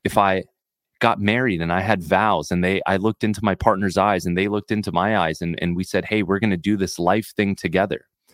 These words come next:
All of a sudden you got derailed with alcohol. Well, what about them? What about, what about how your actions are impacting the relationship, right? Or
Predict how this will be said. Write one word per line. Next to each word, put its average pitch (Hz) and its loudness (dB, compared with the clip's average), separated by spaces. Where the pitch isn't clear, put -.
All 113 4
of 113 -2
a 107 -2
sudden 110 2
you 101 2
got 92 2
derailed 95 2
with 85 0
alcohol. 85 0
Well, 92 2
what 123 2
about 120 0
them? 131 0
What 117 2
about, 123 2
what 143 4
about 160 2
how 113 2
your 110 0
actions 85 -2
are 95 4
impacting 92 0
the 95 0
relationship, 101 -4
right? 90 0
Or 107 4